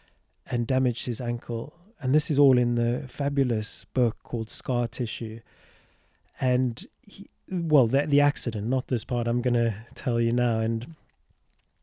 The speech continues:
he's carried this ankle injury with him for ages, and they needed a physio. And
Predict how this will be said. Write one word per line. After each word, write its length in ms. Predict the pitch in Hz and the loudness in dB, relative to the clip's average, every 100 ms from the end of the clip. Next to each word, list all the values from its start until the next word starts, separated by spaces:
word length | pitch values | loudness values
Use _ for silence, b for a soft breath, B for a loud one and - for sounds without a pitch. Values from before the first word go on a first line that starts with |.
| - | -6
he's 400 | - 139 123 - | 2 4 4 0
carried 420 | - 170 170 139 | -4 2 2 2
this 280 | 123 110 - - | 0 -2 -2 0
ankle 280 | 143 - | 0 0
injury 380 | 135 131 123 117 | 0 2 2 2
with 180 | 110 107 | 2 -2
him 120 | 120 | -4
for 160 | - 120 | -4 -2
ages, 500 | 123 120 110 107 104 | 2 0 0 -2 -2
and 200 | 110 110 | -2 0
they 100 | 113 | 0
needed 300 | 120 120 113 | 2 2 0
a 40 | |
physio. 480 | - 147 139 147 143 - B B B B B B B - | 0 0 2 2 2 -2 B B B B B B B -4
And 440 | 123 123 120 113 | 0 2 0 -4